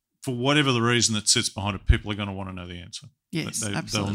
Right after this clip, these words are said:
Speaker 1: they'll need an explanation. You're telling them nothing or being you know, diffuse about the answer. "Oh, you know, there were, there were reasons behind it I
Speaker 2: Yes.
Speaker 1: prefer not to
Speaker 2: Mm.
Speaker 1: go into." Okay, thank you. Come again.
Speaker 2: Yes, that's
Speaker 1: Mm,
Speaker 2: right.
Speaker 1: yeah.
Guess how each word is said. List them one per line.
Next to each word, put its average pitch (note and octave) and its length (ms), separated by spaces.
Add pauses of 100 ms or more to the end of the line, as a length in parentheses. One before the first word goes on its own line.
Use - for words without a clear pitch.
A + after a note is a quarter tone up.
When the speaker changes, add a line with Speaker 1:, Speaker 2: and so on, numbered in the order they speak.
Speaker 1:
they'll A2+ 80
need B2+ 260
an A2+ 100
explanation. G#2+ 720
You're A#2+ 100
telling A#2 280
them G2+ 160
nothing A#2 340
or G#2+ 140
being G2+ 360 (680)
you A2+ 100
know, G#2 180
diffuse G#2 640
about G2+ 320
the G#2 100
answer. G#2 260
"Oh, F#2 320
you F#2 120
know, F#2 160
there F#2+ 120
were, F#2+ 120 (120)
there A2 140
were F#2+ 80
reasons G2 360
behind F#2+ 320
it F#2 40
I F#2 60
Speaker 2:
Yes. F#2+ 60
Speaker 1:
prefer - 300
not G2+ 220
to A#2 60
Speaker 2:
Mm. G2 40
Speaker 1:
go G2 200
into." G2+ 360 (140)
Okay, G#2+ 300
thank A2+ 280
you. G2+ 160
Come G#2+ 220
again. G2 260 (180)
Speaker 2:
Yes, D#3+ 400
that's A2 220
Speaker 1:
Mm, - 120
Speaker 2:
right. - 280
Speaker 1:
yeah. G2 100